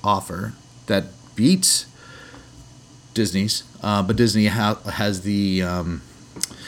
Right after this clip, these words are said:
they can come back to the table with a higher offer, I, it, it sounds like, based on their agreement. And I, the fact that I,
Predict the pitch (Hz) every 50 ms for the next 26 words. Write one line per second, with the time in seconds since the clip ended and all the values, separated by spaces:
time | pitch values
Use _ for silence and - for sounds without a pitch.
0 | - - - - - 120 - 120 104 - 110 95 95 92 90 - - - 87 85
1 | - - 101 92 85 90 90 85 87 82 - - 92 87 85 87 92 90 87 87
2 | - 87 85 85 82 - - - 92 82 - - 80 80 85 87 - 90 - -
3 | - 87 87 85 85 82 - - 90 85 - - 87 87 85 82 92 147 170 -
4 | 117 113 - - - - - - - - - 131 131 127 123 120 113 107 - -
5 | - 107 101 98 - 107 - - - 127 120 117 - - - 117 113 107 107 104
6 | - - - - - - - - - - - - - - - - - - - -
7 | - - - - - -